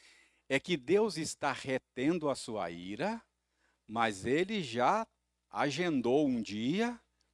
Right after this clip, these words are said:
quando ele vai derramar a sua ira de maneira final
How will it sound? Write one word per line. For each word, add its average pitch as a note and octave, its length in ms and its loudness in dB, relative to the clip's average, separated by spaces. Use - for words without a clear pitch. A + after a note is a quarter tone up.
quando B2 320 0
ele A2+ 240 0
vai B2+ 400 0
derramar F3 880 -2
a F#3+ 80 -4
sua G#3 300 -6
ira B2 420 -4
de A#2+ 120 -4
maneira A#2 440 0
final F3+ 1000 -2